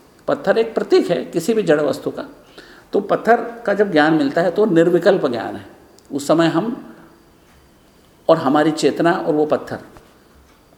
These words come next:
अभिन्न रूप से एक हैं, लेकिन तत्क्षण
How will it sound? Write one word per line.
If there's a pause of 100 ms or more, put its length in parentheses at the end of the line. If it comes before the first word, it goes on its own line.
अभिन्न
रूप
से
एक
हैं, (460)
लेकिन (260)
तत्क्षण